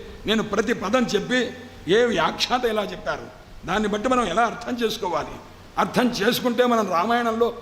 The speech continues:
సగమన్నా అర్థం చేసుకున్నట్టు అవుతుంది, మహర్షి యొక్క భావాన్ని ఎలా తెలుసుకోవచ్చు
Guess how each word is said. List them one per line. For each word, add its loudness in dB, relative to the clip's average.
సగమన్నా 2
అర్థం 0
చేసుకున్నట్టు -6
అవుతుంది, -10
మహర్షి 2
యొక్క 2
భావాన్ని 2
ఎలా 2
తెలుసుకోవచ్చు -2